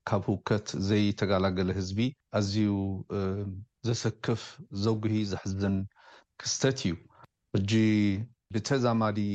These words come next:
ክንዛረብ ከለና ኣብ ኤርትራ እንታይ እዩ ዘሎ? እንታይ ውፅኢት ኣምፅኡ? ኤርትራ ካብ ዝውግእ እዚ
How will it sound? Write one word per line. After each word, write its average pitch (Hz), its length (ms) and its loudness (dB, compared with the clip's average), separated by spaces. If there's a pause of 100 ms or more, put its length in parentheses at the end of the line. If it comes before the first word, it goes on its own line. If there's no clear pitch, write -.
ክንዛረብ 101 580 0
ከለና 104 340 0 (160)
ኣብ 98 200 -2
ኤርትራ 101 360 -2
እንታይ 95 280 -2
እዩ 90 100 -2
ዘሎ? 90 240 -2 (180)
እንታይ 101 280 0
ውፅኢት 98 440 -2
ኣምፅኡ? 90 400 0 (500)
ኤርትራ 101 380 0 (540)
ካብ 98 180 -2
ዝውግእ 98 420 0
እዚ 95 140 0